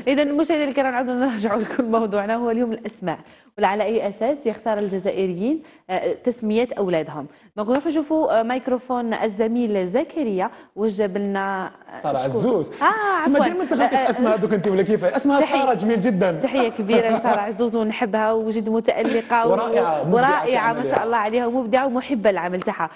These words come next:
Speaker 1: فسارة عزوز حبيبتي، غلطت في الاسم تاعك. نروحوا
Speaker 2: إيه.
Speaker 1: نشوفوا، آه، ال-، لي سونور تاعك وجبتينا من الشارع الجزائري ولا نعاودها.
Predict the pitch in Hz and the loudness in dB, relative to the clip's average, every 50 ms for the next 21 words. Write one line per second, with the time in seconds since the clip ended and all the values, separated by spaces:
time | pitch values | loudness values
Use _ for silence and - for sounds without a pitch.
0 | - - - - 226 226 294 302 294 285 294 294 - 247 - - 254 226 233 220 | -18 -16 -4 -4 0 2 4 2 2 2 -2 -2 -4 -6 -2 -2 0 0 0 -2
1 | 233 240 214 226 226 - - - 220 - 208 190 185 202 196 247 311 - - - | -2 0 0 0 -4 -4 -8 -10 -8 -6 -6 2 2 2 2 2 -4 -10 -12 -20
2 | - 254 - 240 277 269 311 294 247 311 269 226 269 269 254 - - 226 226 214 | -18 -8 0 0 2 2 2 0 2 0 0 2 2 2 2 4 4 4 4 4
3 | 202 202 196 190 208 202 202 208 220 240 320 311 349 320 302 294 294 302 277 320 | 4 2 0 0 2 2 4 4 4 2 0 2 2 0 2 2 0 2 0 0
4 | 269 - 311 277 277 247 277 247 262 269 294 254 247 240 240 240 240 233 220 214 | 0 0 0 0 0 -2 -2 -4 -4 -2 0 0 0 0 0 0 0 0 -2 -4
5 | 214 - 262 220 208 196 208 208 220 208 208 170 214 233 214 202 196 180 175 175 | 0 0 2 2 2 0 0 -2 -2 -2 0 0 0 2 2 2 2 0 -2 -4
6 | 160 156 156 160 175 | -6 -4 -6 -6 -8